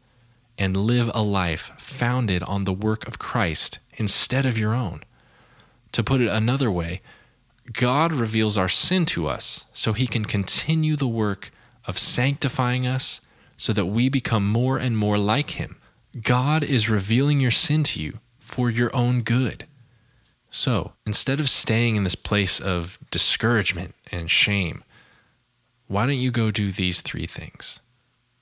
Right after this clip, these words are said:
Read your Bible, not so you can pile up merit for yourself,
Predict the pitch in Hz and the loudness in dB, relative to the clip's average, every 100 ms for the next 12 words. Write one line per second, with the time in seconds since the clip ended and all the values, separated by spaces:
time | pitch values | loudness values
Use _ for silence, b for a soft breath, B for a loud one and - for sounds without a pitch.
0 | _ 95 101 127 131 - - _ - 95 | _ -4 0 2 0 -2 -16 _ -6 -4
1 | 92 92 101 87 76 - _ _ _ b | 0 0 0 -2 -8 -14 _ _ _ b
2 | b b b _ 107 123 - 147 135 123 | b b b _ 0 0 2 2 0 0
3 | 104 - 107 110 82 98 95 92 98 101 | -2 -2 0 0 0 0 0 0 0 0
4 | - 95 85 - 80 98 - | -2 -4 -2 -2 -2 -4 -6